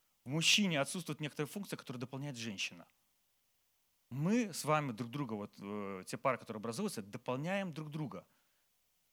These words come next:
Мы с вами с-, сделаны так, что мы друг без друга не можем. Нам надо это общение. Но это не значит,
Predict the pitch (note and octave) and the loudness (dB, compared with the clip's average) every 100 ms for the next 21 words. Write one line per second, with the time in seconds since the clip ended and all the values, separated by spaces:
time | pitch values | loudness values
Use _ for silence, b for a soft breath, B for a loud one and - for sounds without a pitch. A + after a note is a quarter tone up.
0 | _ _ _ _ C3 D3 C#3 F3 G#3 C#3+ | _ _ _ _ -4 -2 6 6 8 6
1 | - - - - _ _ A2+ B2 D#3+ D3 | 2 -2 -8 -20 _ _ -2 4 6 6
2 | F3 F#3 - D3 E3 D3 D3 C#3 C3 D3 | 4 2 2 2 2 0 -2 -2 0 -2
3 | C#3 C#3+ A#2+ G2 A#2+ C#3 C#3+ G#2+ - G2+ | -2 -2 -4 -4 -4 -2 -2 -4 -8 -2
4 | - G2 E2+ - b b b - C3 F3+ | -2 -2 -8 -18 b b b -6 2 4
5 | G#3+ G#3 D3+ C#3+ - D3 - | 6 4 6 6 6 2 -2